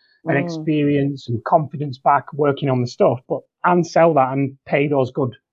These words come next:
Speaker 2: Yeah,
Speaker 1: good,
Speaker 2: yeah,
Speaker 1: uh,
Speaker 2: yeah.
Speaker 1: causes back. But there's so much stuff that local charities can come in and stock their shops on the back of
Speaker 2: Yeah.
Speaker 1: us.
Speaker 2: I mean, it's kind of,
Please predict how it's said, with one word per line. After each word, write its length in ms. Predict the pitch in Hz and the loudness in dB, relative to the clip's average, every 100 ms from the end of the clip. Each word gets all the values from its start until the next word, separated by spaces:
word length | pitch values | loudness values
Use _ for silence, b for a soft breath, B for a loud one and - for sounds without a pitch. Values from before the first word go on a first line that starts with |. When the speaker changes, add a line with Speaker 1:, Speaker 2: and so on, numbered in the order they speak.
| _ - | _ -2
Speaker 2:
Yeah, 280 | 170 170 180 | 0 4 2
Speaker 1:
good, 40 | |
Speaker 2:
yeah, 80 | 160 | 2
Speaker 1:
uh, 220 | 156 156 | 0 0
Speaker 2:
yeah. 40 | 127 | 0
Speaker 1:
causes 480 | - 175 185 - - - | 2 4 4 2 -8 2
back. 320 | 180 120 127 - _ _ _ _ _ _ | 2 2 -8 -20 _ _ _ _ _ _
But 100 | 196 | -4
there's 180 | 170 165 | -4 2
so 140 | 226 | 4
much 180 | 240 208 | 4 2
stuff 320 | - 131 117 - | -4 -6 -6 -2
that 260 | 147 143 | -2 -2
local 300 | 180 196 196 | 2 2 2
charities 400 | - 180 190 175 | -4 0 0 -2
can 200 | - 170 - | -8 -12 -8
come 140 | 135 | -4
in 300 | 123 101 170 170 - | -4 -4 -6 -8 -10
and 120 | 160 | -8
stock 340 | - 180 - | 0 0 0
their 180 | - 160 | -4 -4
shops 420 | 151 202 185 - | 0 0 0 -2
on 120 | 196 185 | -4 0
the 60 | |
back 200 | 175 156 | 0 0
of 80 | 180 | -2
Speaker 2:
Yeah. 80 | 190 | -4
Speaker 1:
us. 200 | 185 - _ _ _ _ _ _ _ _ _ _ - | -6 -8 _ _ _ _ _ _ _ _ _ _ -6
Speaker 2:
I 40 | 208 | 2
mean, 140 | 269 | 6
it's 140 | 294 | 4
kind 300 | - 302 320 | 2 2 6
of, 120 | 302 | 6